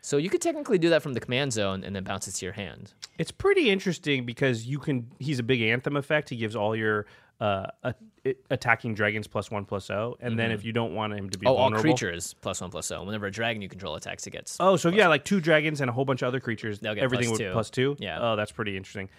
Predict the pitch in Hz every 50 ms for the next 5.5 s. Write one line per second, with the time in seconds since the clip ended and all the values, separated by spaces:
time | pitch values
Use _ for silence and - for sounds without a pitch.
0 | - _ _ - 185 170 156 131 151 147 147 143 143 143 139 127 123 110 - -
1 | 127 123 120 113 117 107 107 107 110 110 110 - 120 107 101 - - 107 104 -
2 | _ - - _ _ - 117 104 101 95 101 101 101 104 98 101 101 95 92 101
3 | 95 - - 101 98 107 117 131 139 135 - _ _ _ - 135 165 160 131 -
4 | _ _ _ _ _ _ 123 113 113 - - 135 139 120 - 147 143 135 131 127
5 | 120 120 - - - 127 113 104 - -